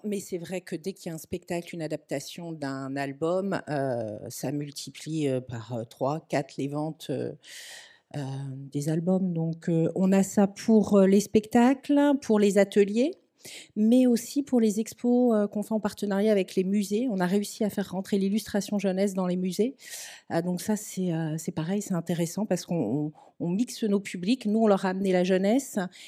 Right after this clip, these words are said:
et eux, ils nous ont amené, euh, <laughs> vos lecteurs, vos <laughs> les amis des musées.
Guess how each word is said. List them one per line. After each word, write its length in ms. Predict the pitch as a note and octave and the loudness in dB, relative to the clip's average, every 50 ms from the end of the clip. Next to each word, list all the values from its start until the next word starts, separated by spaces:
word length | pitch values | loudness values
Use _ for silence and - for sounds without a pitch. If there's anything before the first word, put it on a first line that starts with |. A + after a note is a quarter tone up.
| - _ | -10 _
et 140 | - G#3+ G#3+ | 2 4 4
eux, 180 | A3 A3+ B3 B3+ | 6 6 6 6
ils 80 | B3 | 6
nous 220 | A3+ G#3 G3+ F#3+ G#3 | 4 4 2 2 0
ont 100 | G3 G3 | 0 0
amené, 460 | F#3+ F#3+ F#3+ G3+ G#3 A3 A3 G3 F3 | 0 -2 -2 -2 0 0 2 2 2
euh, 60 | F3+ E3+ - - | 0 0 -4 -8
<laughs> 160 | _ _ _ D#3+ | _ _ _ -4
vos 160 | D#3+ G3 G3+ | -2 0 0
lecteurs, 560 | G3 G3 - - - F3 E3 F3 F#3+ F#3+ F3 | 0 -2 -4 -6 -6 -6 -4 -4 -6 -8 -8
vos 200 | D3+ D#3 E3 E3+ - - _ - | -8 -6 -6 -6 -8 -10 _ 2
<laughs> 960 | D4 - - - F#4+ F#4+ - - - - E4+ E4+ E4+ - A4 A4 A4 G4 - - | 2 2 2 2 0 0 0 0 0 2 2 2 2 0 -4 -2 -2 -2 0 2
les 220 | F3+ G3 F3+ G3+ | 2 4 6 6
amis 240 | G#3+ A#3 B3+ B3+ B3+ | 6 8 8 6 6
des 120 | A3 A3 G#3+ | 6 4 4
musées. 380 | G#3+ G#3+ G#3 F#3+ G#3+ B3+ C#4 | 2 2 0 -2 -2 -6 -6